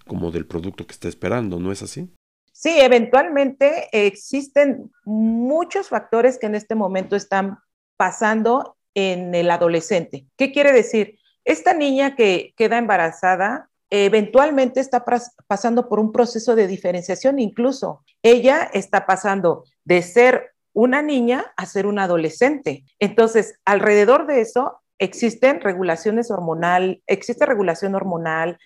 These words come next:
Speaker 2: metabólica, mineral, psicológica, de todo tipo. ¿Por qué? Porque está cambiando a través de las hormonas este entorno de ser niña a ser mujer. Entonces,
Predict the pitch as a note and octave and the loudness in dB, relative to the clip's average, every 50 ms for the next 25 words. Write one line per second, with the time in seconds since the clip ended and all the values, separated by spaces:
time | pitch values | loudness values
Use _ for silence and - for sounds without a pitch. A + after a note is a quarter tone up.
0 | _ - A#3+ C4 B3+ B3+ - - F3+ F3 F3+ F3+ F3+ F3+ F#3 F#3 F#3 F#3 - - | _ -2 0 0 2 2 2 0 2 4 4 4 4 4 2 -2 -4 -4 -4 -2
1 | F3+ F#3 F#3 F3+ - - - _ _ - B3 C#4 C4+ B3+ B3+ A3+ G3+ F#3+ F3+ F#3 | -2 -2 -2 -4 -10 -16 -20 _ _ -4 0 0 2 4 4 4 4 4 2 2
2 | F#3 F#3 F#3 F3+ F#3 G3 F#3+ _ _ _ _ - - C#4+ C#4+ - - B3 A#3+ A3 | 2 2 0 0 -2 -2 -6 _ _ _ _ -12 -6 -6 -4 0 0 0 2 2
3 | G3 F#3+ G3 F#3+ - - G#3+ F#3+ _ - F#3+ F#3+ F#3+ F#3 F#3 - _ _ _ - | 2 2 2 0 -2 -6 -10 -8 _ -4 -2 -2 -2 -2 -4 -8 _ _ _ 2
4 | - B3 B3 B3 D#4+ E4 D#4+ D#4 D#4+ D4 D4 D4 - G3+ F#3+ - - G3+ G3 F#3+ | 2 2 4 4 2 2 0 -2 -2 -6 -6 -4 -2 -4 -2 -2 -2 -2 -2 -2
5 | - - A#3+ C#4 G4+ A4 - _ - G#3 G#3 - G3+ F#3 - - - A#3+ A#3+ - | 0 0 2 2 0 -2 -6 _ -4 -4 -2 -2 -6 -6 -4 -2 -2 -2 0 0
6 | C4+ C4+ B3+ A#3 B3+ B3 A#3 A3+ G3+ G3 A3 A3+ C#4 - _ _ _ _ _ _ | -2 -2 0 0 2 2 2 2 2 0 -2 -2 -4 -8 _ _ _ _ _ _
7 | - F#3 F3 - F#3 F#3 F3+ G3 G#3+ G3+ B3+ B3 B3 A#3+ A#3+ A#3+ A#3 A3 G#3 G#3 | -6 -6 -2 0 0 2 4 4 4 4 4 4 4 2 2 0 -4 -4 -4 -4
8 | G3+ G#3 G3+ G#3 A#3 A3+ - - G#3 G3 G3+ - A#3+ A#3 A3+ A3+ A3 A3 A3 G#3+ | -4 -4 -4 -6 -6 -6 -6 -6 -6 -4 0 0 0 0 0 0 0 0 0 0
9 | A3 A3 F#3+ F3 - - G3+ F#3+ F#3 G3+ G#3 A3+ A#3 A3+ A3+ A3+ A#3 F#4 A4 - | -2 -4 -4 -6 -4 -2 -4 -2 -2 -2 -2 -2 0 0 0 0 -2 -2 -6 -12
10 | _ _ _ _ _ _ - E3+ - - F3+ E3+ F3 F3+ F3 E3+ - C4 B3+ B3+ | _ _ _ _ _ _ -10 -8 -6 -4 -4 -4 -4 -6 -6 -2 0 0 0 0
11 | - - _ _ _ _ - - G#3+ G3 G3 A3+ A3 G#3+ G#3+ A3+ G3 G3 - | -4 -10 _ _ _ _ -6 -4 -4 0 2 2 2 2 2 -2 -2 -2 -4